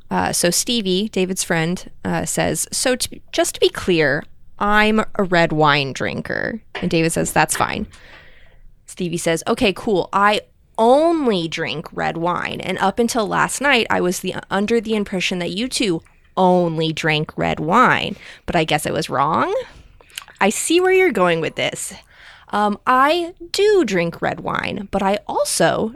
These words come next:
drink white wine, and I've been known to sample the occasional rosé. And a couple summers back, I tried a Merlot that used to be Chardonnay, which got a bit complicated."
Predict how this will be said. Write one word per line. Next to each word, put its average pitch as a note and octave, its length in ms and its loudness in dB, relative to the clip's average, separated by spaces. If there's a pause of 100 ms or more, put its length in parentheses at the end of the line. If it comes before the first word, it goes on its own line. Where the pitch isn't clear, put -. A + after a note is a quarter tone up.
drink B3 360 -2
white E4 240 2
wine, F#3 420 -2 (100)
and D4 140 -2
I've C#4 160 0
been D4 180 -2
known A#3 360 2
to - 100 -8
sample F#3 400 -2
the F#3+ 140 0
occasional F#3 520 -2
rosé. F#3+ 600 2 (420)
And C#4 100 2
a C#4+ 60 2
couple C4+ 260 2
summers A#3+ 300 4
back, D4 400 4
I B3+ 60 4
tried A3+ 260 2
a - 20 2
Merlot G#3+ 500 4
that A3 140 0
used G3+ 200 -2
to A3+ 40 -4
be A3 140 -2
Chardonnay, A#3 540 2
which A#3+ 240 -2
got A#4 140 -2
a G4 40 -2
bit - 180 -2
complicated." - 640 -2